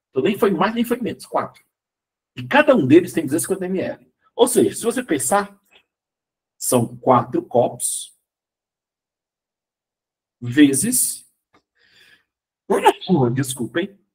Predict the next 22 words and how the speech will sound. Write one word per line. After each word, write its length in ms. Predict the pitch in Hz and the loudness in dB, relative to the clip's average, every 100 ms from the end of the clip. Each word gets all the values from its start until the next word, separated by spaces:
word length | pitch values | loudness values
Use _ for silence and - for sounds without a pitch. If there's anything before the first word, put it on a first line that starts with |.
| - | -8
tá? 260 | 123 127 - - _ _ | -6 -8 -18 -20 _ _
Duzentos 320 | 127 127 131 | -2 0 -2
e 20 | |
cinquenta 240 | 131 123 120 | -2 -2 0
M 120 | 120 | -2
L. 240 | 82 - _ _ _ _ _ _ _ _ _ _ _ _ _ _ _ | -4 -10 _ _ _ _ _ _ _ _ _ _ _ _ _ _ _
E 80 | 131 | 2
aí, 140 | 165 214 | 2 2
se 100 | 190 | -2
você 180 | 190 | -2
pegar 300 | 190 160 190 190 - | 0 0 -2 -6 0
quatro 380 | 240 262 220 | 0 0 -6
vezes 380 | 151 117 113 101 | -4 2 2 0
duzentos 280 | 98 101 98 | -6 -8 -6
e 40 | |
cinquenta, 500 | 95 85 156 127 131 _ _ _ | -8 -6 -6 -6 -12 _ _ _
dá 140 | 123 156 | -8 -6
mil 360 | 151 143 190 | -2 -2 0
M 160 | 196 196 | 0 0
L. 320 | 131 123 - _ _ _ _ _ _ _ _ _ _ _ _ _ _ - | -6 -8 -18 _ _ _ _ _ _ _ _ _ _ _ _ _ _ -8
Mas, 160 | 190 | -6
pessoal, 360 | 196 254 - | -4 -4 -4